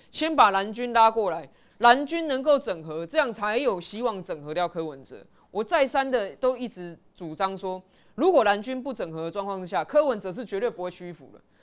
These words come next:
柯文哲是绝对只当正的，我相信鼎力也会赞同我啊。柯文哲多次讲，他一定以台湾民众党总统候选人身份参选到底。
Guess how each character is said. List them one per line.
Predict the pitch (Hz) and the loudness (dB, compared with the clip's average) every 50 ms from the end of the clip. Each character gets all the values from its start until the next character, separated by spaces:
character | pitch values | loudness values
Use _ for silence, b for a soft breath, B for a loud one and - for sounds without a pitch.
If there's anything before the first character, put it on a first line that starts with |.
| b b b | b b b
柯 | - 339 339 | -2 0 0
文 | 302 254 | 2 2
哲 | 220 226 | 0 0
是 | 220 294 277 220 - _ | 0 -2 -4 -6 -8 _
绝 | - 254 262 | -2 0 0
对 | 269 311 285 | 2 2 2
只 | 240 - 180 | 0 0 0
当 | - 208 202 214 | -2 -2 -2 -4
正 | 208 226 202 | -6 -8 -8
的， | 175 165 | -8 -8
我 | 165 | -8
相 | 165 233 240 | -6 -6 -8
信 | 254 240 | -8 -8
鼎 | - 196 160 | -10 -12 -12
力 | 170 226 202 | -10 -10 -8
也 | 175 156 | -8 -6
会 | 160 190 185 175 160 156 - | -6 -6 -6 -6 -8 -10 -8
赞 | - 208 185 165 | -8 -8 -8 -8
同 | - 147 147 151 | -10 -14 -16 -16
我 | 151 120 95 | -16 -16 -18
啊。 | 139 143 _ | -20 -16 _
柯 | - 285 | -4 -2
文 | 302 285 247 190 | -2 0 -2 -2
哲 | 208 208 | -4 -4
多 | 202 254 247 247 | -2 0 0 -2
次 | 240 262 220 | -2 -4 -8
讲， | 175 175 - b b b b b b - | -8 -8 -10 b b b b b b -2
他 | - 302 | 0 2
一 | 302 277 269 | 2 2 0
定 | 240 339 330 269 | -2 -2 -2 -2
以 | 220 185 | -4 -6
台 | 175 - 202 202 | -4 -2 0 2
湾 | 240 269 277 262 | 2 2 2 0
民 | 233 226 | -2 -4
众 | 226 277 247 220 | -2 -2 -4 -2
党 | 185 185 165 160 | -2 -4 -6 -4
总 | 156 214 220 | -6 -6 -4
统 | 220 214 190 | -4 -2 0
候 | 208 240 | 0 0
选 | 220 - 185 165 | 0 0 -4 -6
人 | 165 170 | -6 -8
身 | 165 - 214 202 | -8 -8 -8 -6
份 | 214 208 180 | -6 -8 -6
参 | - 208 202 | -8 -8 -8
选 | 170 185 156 | -8 -10 -6
到 | 143 190 175 | -4 -2 -2
底。 | 156 - - | -2 -6 -12